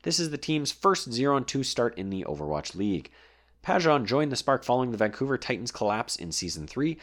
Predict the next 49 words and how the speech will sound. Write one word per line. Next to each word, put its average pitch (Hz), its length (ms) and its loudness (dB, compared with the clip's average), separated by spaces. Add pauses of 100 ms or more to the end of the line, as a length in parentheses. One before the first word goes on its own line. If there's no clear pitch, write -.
(200)
leading 170 240 2
to - 80 0
players 120 340 2
and 85 100 -6
staff - 240 -4
leaving 82 280 -4
the 80 60 -6
team 76 220 -6
and 76 100 -8
finding - 300 -8
new 69 120 -8
homes, 101 500 -6
as - 180 -14
we 60 140 -12
all - 120 -12
know. - 200 -18 (460)
Both 156 200 4
Pajon 139 460 2
and 98 160 -2
Andante 82 500 -2
were 73 320 -6
on 78 120 -6
the 67 100 -12 (300)
Titans 127 320 -4
coaching 98 320 -2
staff 90 300 -2
during 78 260 -4
the 73 80 -8
team's 123 460 -4 (200)
remarkable 98 480 0
second 78 340 -6
season. - 380 -2 (480)
The - 80 -4
pair 165 220 6
helped 135 280 2
lead 131 200 2
the 120 80 -2
team 139 240 -2
to 104 120 -4
a 90 40 0
twenty-five 120 520 -2
and 101 100 -6
three 101 180 -2
record 98 420 -2 (220)
and 87 280 -2
a 76 60 -2
Grand 98 400 -6
Finals 85 420 -8
appearance. - 540 -14